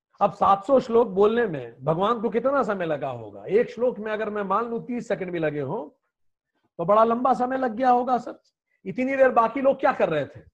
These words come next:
बाकियों ने क्यों नहीं सुना, कितना क्या समय था उस समय का? क्या इसका कोई आर्कियोलॉजिकल प्रमाण है? ये बड़ी अजीब से प्रश्न है। अगर कोई ऐसे पूछे, स्वामी चिन्मयानंद से ये पूछा गया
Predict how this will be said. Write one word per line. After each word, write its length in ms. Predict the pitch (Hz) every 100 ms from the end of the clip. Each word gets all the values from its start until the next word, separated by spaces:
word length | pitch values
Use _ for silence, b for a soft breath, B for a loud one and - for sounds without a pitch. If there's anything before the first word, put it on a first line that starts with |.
| _ _ _ _
बाकियों 460 | 139 156 180 262 294
ने 100 | 302
क्यों 180 | 294 262
नहीं 140 | 247
सुना, 380 | 220 170 113 - _ _ _ _ -
कितना 380 | 233 - 247 233
क्या 240 | 226 226
समय 320 | 233 226 285
था 160 | 320 226
उस 180 | 170 -
समय 240 | 139 110
का? 180 | - _ _ _ _ _ -
क्या 160 | 220
इसका 240 | 247 262 247
कोई 180 | 262
आर्कियोलॉजिकल 720 | 233 214 208 240 240 233 254 240
प्रमाण 360 | 196 202 247
है? 300 | 233 254 143
ये 80 | 151
बड़ी 200 | 185 226
अजीब 220 | 202 247
से 120 | 247
प्रश्न 360 | 220 208 - 208
है। 120 | 104 _ _ _ _ -
अगर 180 | 165 196
कोई 200 | 196 175
ऐसे 260 | 165 233
पूछे, 460 | 220 233 233 269 277 _ _ _ _ _ _ -
स्वामी 300 | 233 262 285
चिन्मयानंद 540 | 269 277 294 294 277
से 140 | 254
ये 80 | 240
पूछा 280 | 226 226 262
गया 300 | 269 143 107